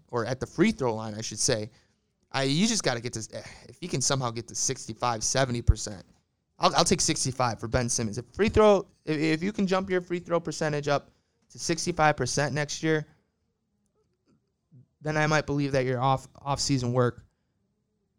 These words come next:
worked. You know, I, it just, you can't, <sighs> just how bad he was in this playoffs. I mean, uh, again, that, that's a reason why they lost.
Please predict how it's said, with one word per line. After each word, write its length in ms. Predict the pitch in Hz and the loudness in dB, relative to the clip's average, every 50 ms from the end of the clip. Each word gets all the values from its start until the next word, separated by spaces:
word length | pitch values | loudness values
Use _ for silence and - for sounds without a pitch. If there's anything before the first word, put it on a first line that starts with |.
| _ _ _ _ _ _ _ _ _ _ _ _ _ _ | _ _ _ _ _ _ _ _ _ _ _ _ _ _
worked. 360 | 127 139 110 - - _ - _ _ _ _ _ _ _ _ _ _ | -2 -2 -2 -2 -2 _ -20 _ _ _ _ _ _ _ _ _ _
You 140 | - 120 123 | -18 -14 -12
know, 80 | 104 | -10
I, 320 | 95 98 107 107 98 - - _ _ | -8 -6 -6 -8 -8 -10 -14 _ _
it 200 | - 98 127 127 | -20 -20 -20 -12
just, 280 | 135 127 113 - - - _ _ _ _ _ _ _ _ _ _ _ _ _ _ | -10 -10 -10 -10 -12 -18 _ _ _ _ _ _ _ _ _ _ _ _ _ _
you 120 | - 131 | -20 -14
can't, 360 | 127 - 175 170 170 160 - - _ _ | -4 0 2 2 2 2 0 -6 _ _
<sighs> 840 | - - - - - - - - - _ _ _ _ _ _ _ _ - | -8 -8 -8 -8 -8 -14 -20 -20 -20 _ _ _ _ _ _ _ _ -20
just 180 | 123 - - | -20 -18 -16
how 220 | - - - 151 156 | -12 -4 -2 -2 -2
bad 380 | 127 - 131 131 139 135 123 | 2 2 4 4 4 4 4
he 120 | 131 127 123 | 2 0 0
was 240 | 117 120 117 113 | 0 -2 -2 -2
in 60 | 110 113 | -4 -6
this 120 | 113 - | -8 -8
playoffs. 440 | - - 147 156 127 104 - - 110 | -2 0 0 0 0 -2 -4 -6 -8
I 60 | 110 | -8
mean, 280 | 113 113 117 110 107 110 | -6 -6 -6 -8 -8 -10
uh, 320 | 110 113 117 117 107 - | -12 -16 -18 -20 -20 -20
again, 580 | 117 120 - 135 147 135 113 110 - - 107 110 | -14 -4 0 0 2 2 2 0 0 -4 -8 -8
that, 180 | 117 120 117 - | -8 -12 -14 -10
that's 200 | 131 135 135 - | -10 -8 -6 -6
a 80 | 131 127 | -6 -4
reason 300 | 135 143 139 135 135 131 | -4 -4 -4 -4 -4 -4
why 140 | 139 143 | -2 -2
they 80 | 139 135 | -2 -2
lost. 420 | 135 147 170 175 135 92 - - | -2 0 2 2 2 0 -2 -10